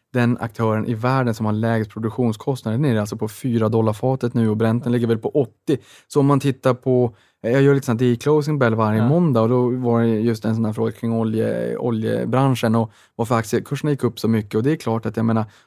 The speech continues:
Speaker 1: har du en produktionskostnad på fyra dollar fatet och, och oljepriset går upp fyra dollar eller fem dollar eller kanske, ja, det är
Speaker 2: Ja.
Speaker 1: väl sådär.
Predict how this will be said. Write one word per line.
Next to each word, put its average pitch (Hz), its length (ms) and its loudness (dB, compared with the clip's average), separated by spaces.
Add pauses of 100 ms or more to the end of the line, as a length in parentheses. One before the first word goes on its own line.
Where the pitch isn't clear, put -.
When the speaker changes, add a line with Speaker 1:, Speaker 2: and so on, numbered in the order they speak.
(120)
Speaker 1:
har 127 60 -4
du 113 100 0
en 120 80 0
produktionskostnad 151 760 -2
på 135 80 -2
fyra 123 260 2
dollar 113 220 4
fatet 135 460 0
och, 113 240 2
och 131 180 0
oljepriset 120 640 -2
går 127 140 0
upp 147 200 0 (160)
fyra 117 240 2
dollar 107 260 4
eller 107 140 0
fem 113 220 -2
dollar 131 140 2
eller 113 100 0
kanske, 117 240 -4 (600)
ja, - 160 -4 (140)
det 117 80 -2
är 110 40 2
Speaker 2:
Ja. 104 60 0
Speaker 1:
väl 92 220 -6
sådär. 101 260 -4